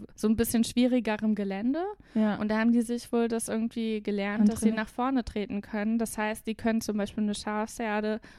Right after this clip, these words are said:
Speaker 1: vor Wölfen,
Speaker 2: Mit
Speaker 1: äh,
Speaker 2: einem Kick?
Speaker 1: beschützen. Ja, was man vielleicht gar nicht so denken würde.
Speaker 2: Ich stell mir das gerade übelst lustig vor.
Speaker 1: <laughs> Wie das
Speaker 2: Die so
Speaker 1: aussieht.
Speaker 2: ding, ding, ja.
Speaker 1: Ja.
Speaker 2: Voll guter Fact. Also, das ist auch super Wissen.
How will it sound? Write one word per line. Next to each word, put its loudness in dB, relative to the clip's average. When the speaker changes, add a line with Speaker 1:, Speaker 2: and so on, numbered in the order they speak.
Speaker 1:
vor -4
Wölfen, 0
Speaker 2:
Mit 4
Speaker 1:
äh, 0
Speaker 2:
einem 10
Kick? 4
Speaker 1:
beschützen. -2
Ja, 0
was -4
man 2
vielleicht -4
gar 0
nicht 0
so -4
denken -2
würde. -2
Speaker 2:
Ich -2
stell 4
mir 6
das -6
gerade -2
übelst -2
lustig -6
vor. 6
Speaker 1:
<laughs> 6
Wie 10
das 4
Speaker 2:
Die 10
so 6
Speaker 1:
aussieht. 6
Speaker 2:
ding, 2
ding, 6
ja. 4
Speaker 1:
Ja. -4
Speaker 2:
Voll 4
guter -8
Fact. -6
Also, -2
das -6
ist -18
auch -10
super -6
Wissen. 0